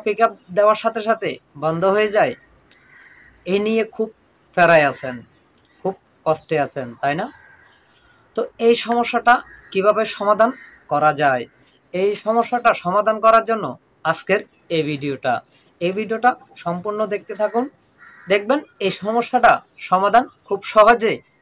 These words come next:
পেয়ে যাবেন। সামান্য কারণে আমরা অনেক কষ্ট করতে হয় এই সিএনজি গাড়ি নিয়ে। এই সিএনজি গাড়ি চালানোর সময় অনেক রকম সমস্যা দেখা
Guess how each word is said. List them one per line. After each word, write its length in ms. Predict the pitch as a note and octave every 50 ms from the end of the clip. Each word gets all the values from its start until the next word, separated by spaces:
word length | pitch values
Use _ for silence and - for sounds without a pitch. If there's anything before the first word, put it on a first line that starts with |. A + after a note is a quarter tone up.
| _ -
পেয়ে 220 | F3 E3+ E3 C#3+ D3+
যাবেন। 280 | D3+ C3 C3+ B2+ A2+ A2+ A#2 - _ _ _ _ _
সামান্য 480 | - - - G#3+ B3 B3+ C4 C4 B3+ C4 B3+ B3+
কারণে 300 | B3+ C#4 B3+ B3 A#3 F#3 C#3 - _ _ _ _ _ _ -
আমরা 220 | E3 F3 F#3+ A#3+ - - _ _ _ - - - -
অনেক 220 | E3+ F3+ F#3+ F#3+ - -
কষ্ট 200 | F#3+ F3 - - F#3 E3 D#3+
করতে 260 | E3 D#3+ - - E3+ D#3+ D3+
হয় 180 | E3+ G3 A#3+ - - - - _ _ -
এই 80 | E3 E3 D#3+
সিএনজি 380 | - - F3 F3 E3+ E3+ D3+ D#3+ D3
গাড়ি 200 | D3+ D3+ D3 D#3+ D#3 D3+
নিয়ে। 180 | C#3 B2+ A#2 A2 - _ _ _ - -
এই 80 | E3+ F3 -
সিএনজি 360 | - - G#3+ A3 G#3+ G#3 A3 G#3+ G#3
গাড়ি 200 | G#3+ A3 A3+ C#4 C4 - - _ _ _ _ _ _ _ _ - - -
চালানোর 420 | - A3 A#3 A#3 A#3 A#3 A#3+ A#3 -
সময় 280 | C4 C4+ B3 A#3 E3+ C3 - - - F3+
অনেক 160 | F#3 G#3 A3 - A#3+
রকম 200 | A#3 A#3+ D4+ - - _ _ _ _ - -
সমস্যা 420 | - G3 G3+ A3 A3 - - C4+ E4+ F#4+ _ _ _ _ _ _ _
দেখা 320 | D3 D#3+ D#3 - - E3+